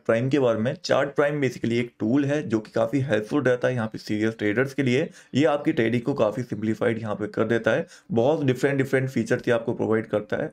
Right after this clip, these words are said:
and डिफरेंट डिफरेंट इंडिकेटर्स आपको इनके साथ मिल जाते हैं जिनका आप यूज़ करके अपनी ट्रेडिंग को और सक्सेसफुल यहाँ पे बना सकते हो।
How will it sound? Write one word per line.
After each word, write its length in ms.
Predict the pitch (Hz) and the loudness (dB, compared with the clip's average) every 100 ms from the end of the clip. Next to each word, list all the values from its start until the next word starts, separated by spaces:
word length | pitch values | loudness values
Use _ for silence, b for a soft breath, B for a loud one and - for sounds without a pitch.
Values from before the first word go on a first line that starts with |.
| - | -2
and 220 | 104 113 - | -2 -4 -4
डिफरेंट 280 | 117 117 135 | -2 0 0
डिफरेंट 340 | 127 127 117 113 | 0 0 -2 -2
इंडिकेटर्स 560 | 107 104 113 117 113 | -2 0 0 0 0
आपको 260 | 110 107 110 | -2 0 -2
इनके 140 | 110 | -2
साथ 240 | 113 107 107 | -2 -2 -2
मिल 140 | 104 | -2
जाते 280 | 104 101 - | 0 0 -4
हैं 100 | - B B 113 | -8 B B -2
जिनका 240 | 113 120 | 2 0
आप 100 | - | 0
यूज़ 240 | 107 131 135 | 0 0 2
करके 260 | 123 110 - | -2 0 -4
अपनी 240 | - 117 | -4 -4
ट्रेडिंग 360 | 107 107 110 - | 0 0 -2 -2
को 160 | 135 - | -4 0
और 180 | 107 117 | 0 2
सक्सेसफुल 520 | 117 110 113 110 123 | 0 -4 -8 -6 -6
यहाँ 200 | 127 104 | -4 -6
पे 120 | 98 123 | -2 0
बना 220 | 104 95 | 0 -2
सकते 300 | 95 - | -8 -8
हो। 100 | - | -10